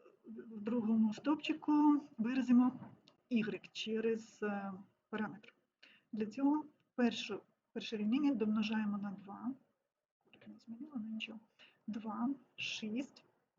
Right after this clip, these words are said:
десять, шістнадцять.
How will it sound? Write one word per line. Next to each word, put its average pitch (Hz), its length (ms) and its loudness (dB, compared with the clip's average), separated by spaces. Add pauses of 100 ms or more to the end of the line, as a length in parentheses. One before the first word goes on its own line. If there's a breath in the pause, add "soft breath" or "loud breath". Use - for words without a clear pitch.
(400)
десять, 214 720 -4 (840)
шістнадцять. - 800 -6